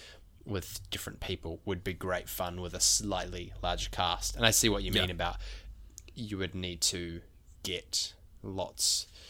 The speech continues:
Speaker 1: more people involved. But in some ways it might be easier, because if you decide six is the number you want, you find the six actors that you want to do it, it's probably the kind of show that you can just get everyone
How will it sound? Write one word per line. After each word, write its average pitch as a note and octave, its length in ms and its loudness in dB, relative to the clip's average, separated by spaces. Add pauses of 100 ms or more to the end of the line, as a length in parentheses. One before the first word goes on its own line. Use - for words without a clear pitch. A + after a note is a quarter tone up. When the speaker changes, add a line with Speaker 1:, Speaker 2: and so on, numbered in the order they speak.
(240)
Speaker 1:
more F2+ 100 0
people - 260 -4
involved. F2 460 0
But C3 100 -2
in C3 60 0
some F#3+ 200 6
ways F3+ 180 6
it B2 40 2
might A2+ 200 2
be A2+ 80 2
easier, C#3+ 460 4
because A#2+ 240 2
if A#2+ 140 0
you C#3+ 200 0
decide G#2 460 2
six - 400 2
is G2+ 140 -2
the G2 60 -4
number F#2 200 0
you F2+ 80 -2
want, C3+ 240 2 (840)
you G#2 80 2
find G2 280 6
the F2+ 40 0
six - 280 4
actors - 260 -2
that E2+ 120 -2
you F2 80 -6
want F2 140 -8
to - 60 -8
do G#2+ 180 6
it, - 120 0 (440)
it's - 120 -6
probably C#3+ 240 6
the - 80 0
kind G2 240 4
of F#2 60 -4
show F#2+ 200 4
that F#2 240 -2
you G2 60 -4
can G2 140 -2
just F#2+ 260 -2
get G#2 160 4
everyone F#2 460 2